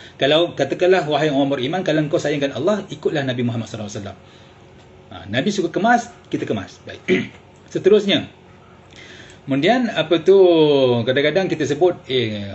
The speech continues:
orang Yahudi, orang Kristian dah lah hidup, apa, kata apa, bertuah hidup zaman, apa, dapat hidup zaman Rasulullah sallallahu alaihi wasallam. Ni kalau lah aku hidup zaman Nabi, mesti aku ikut Nabi." Ya ke? Signal pun tak nak bagi, kalau ikut zaman Nabi, nak ikut Nabi.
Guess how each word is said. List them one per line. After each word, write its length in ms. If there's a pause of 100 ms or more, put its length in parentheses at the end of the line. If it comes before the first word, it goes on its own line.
orang 280
Yahudi, 280
orang 160
Kristian 400
dah 160
lah 80
hidup, 320
apa, 520
kata 120
apa, 160
bertuah 400
hidup 240
zaman, 240
apa, 240
dapat 240
hidup 120
zaman 280
Rasulullah 280
sallallahu 320
alaihi 80
wasallam. 400
Ni 40
kalau 360
lah 240
aku 200
hidup 160
zaman 240
Nabi, 240
mesti 240
aku 120
ikut 160
Nabi." 280 (320)
Ya 200
ke? 160 (1000)
Signal 560
pun 80
tak 120
nak 120
bagi, 480
kalau 160
ikut 160
zaman 200
Nabi, 200
nak 160
ikut 80
Nabi. 320